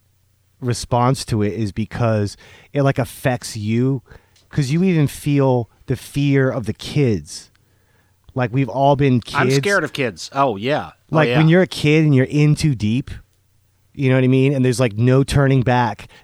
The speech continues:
Speaker 2: Right.
Speaker 1: That fear being in the movie, 'cause you know, like, what you might have done when you were a kid and you're in the middle of the woods and you're like, "Oh my God, my parents are gonna kill me." <laughs> You know what I
Speaker 2: Yeah,
Speaker 1: mean? Like,
Speaker 2: yeah, yeah.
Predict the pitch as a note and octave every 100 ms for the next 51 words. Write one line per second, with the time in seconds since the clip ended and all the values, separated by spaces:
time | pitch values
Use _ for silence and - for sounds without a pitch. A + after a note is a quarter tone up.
0 | - B2+ C#3+ - - - D3 C3+ A#2+ A2+
1 | G2 _ _ _ _ _ _ - C3+ C#3+
2 | C3+ B2 C#3 C3+ A#2+ - A#2 C3 B2+ C#3
3 | C#3 A#2+ - B2 - _ _ _ - F2+
4 | F#2 C#3 D3+ B2+ A2 F2+ A2+ G#2+ G#2+ G#2+
5 | G2 B2+ C#3 - - A2 A2 G#2+ G#2 G#2
6 | G2+ B2+ C3+ C#3 A#2 A2 A#2 A2+ G2+ -
7 | - - - A#2+ A#2+ A2+ A2 A#2 B2+ C3+
8 | B2 A#2+ G2 F#2 - - - A#2 - B2
9 | A2+ B2+ - A2+ A#2+ A#2 - B2+ G#2 F#2+
10 | E2+ - _ _ _ _ - - - G#2+
11 | - D#3+ C#3+ C#3 C#3 D3 D3+ C#3+ B2+ B2+
12 | A#2 A2+